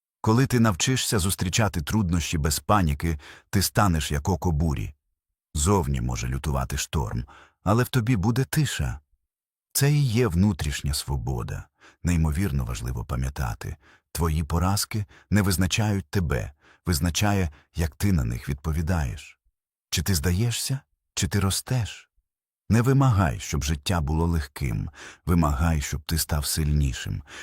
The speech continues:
і тоді жодні бурі не зможуть тебе зламати. Знаєш, у чому одна з найбільших пасток життя? Це бажання постійно підкреслювати свої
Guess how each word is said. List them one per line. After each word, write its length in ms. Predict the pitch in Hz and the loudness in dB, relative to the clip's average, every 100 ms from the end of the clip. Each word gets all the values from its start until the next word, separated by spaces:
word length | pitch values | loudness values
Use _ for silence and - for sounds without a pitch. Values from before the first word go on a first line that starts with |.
| - | -8
і 80 | 101 | -2
тоді 280 | 107 92 107 | 0 2 4
жодні 380 | 87 104 85 76 | 4 4 4 2
бурі 360 | 69 87 73 | 2 2 2
не 120 | 67 | 2
зможуть 420 | 69 78 76 69 - | 2 0 0 -2 -4
тебе 240 | 65 67 | -2 -2
зламати. 680 | 65 65 60 53 50 50 71 _ _ _ _ _ _ - | -2 -2 -2 -4 -6 -10 -12 _ _ _ _ _ _ -6
Знаєш, 600 | 65 73 73 57 - - _ _ - | 0 0 0 -4 -12 -20 _ _ -4
у 80 | |
чому 340 | 95 110 90 69 | 2 4 4 2
одна 300 | 67 85 80 | 2 2 2
з 80 | 73 | 0
найбільших 520 | 73 71 78 80 - | 0 0 -2 -2 -4
пасток 420 | 80 76 - 76 | -2 -2 -2 -2
життя? 520 | 69 80 - 85 62 - - - - _ _ _ - | -2 -4 -2 -2 -2 -6 -20 -20 -20 _ _ _ -2
Це 140 | 143 | 2
бажання 560 | 120 113 123 127 113 101 | 4 4 6 6 6 4
постійно 560 | 101 85 - 113 107 | 2 0 2 4 4
підкреслювати 840 | 76 - - 104 82 - 67 65 71 | 4 -2 0 0 0 0 -4 -2 -4
свої 380 | - 67 73 | -4 -2 -2